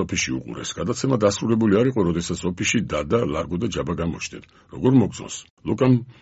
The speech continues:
ტელევიზორის ეკრანზე მიანიშნა დადას. არ მეგონა, თუ ტურჩენკო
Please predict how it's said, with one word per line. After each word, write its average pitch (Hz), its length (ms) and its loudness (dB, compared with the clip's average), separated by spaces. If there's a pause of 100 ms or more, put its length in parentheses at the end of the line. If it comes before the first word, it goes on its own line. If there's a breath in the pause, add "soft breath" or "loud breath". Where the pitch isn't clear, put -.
ტელევიზორის 92 520 0
ეკრანზე 98 400 -4
მიანიშნა 76 480 -6
დადას. - 320 -10
არ 60 160 -8
მეგონა, 110 320 2
თუ 76 140 -8 (340 soft breath)
ტურჩენკო 78 400 -4